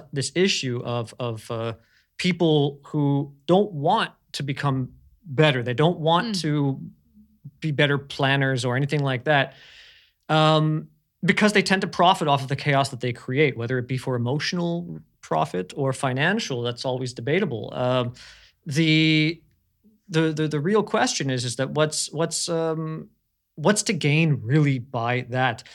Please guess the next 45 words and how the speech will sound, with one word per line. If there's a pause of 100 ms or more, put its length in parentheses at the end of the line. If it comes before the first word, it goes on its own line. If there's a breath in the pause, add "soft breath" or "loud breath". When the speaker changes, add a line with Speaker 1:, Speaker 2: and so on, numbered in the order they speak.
(180 loud breath)
Speaker 1:
And
I'm
of
the
opinion,
and
I
know,
and
this
is
kind
of
a, (500 loud breath)
th-,
for
me,
it's
a
subjective
thing. (140)
I
know
that
after
I
built
the
first
database
that
I
built, (640)
I
was
able
to
handle (1300 soft breath)
much
larger
projects (580)
and
more
of
them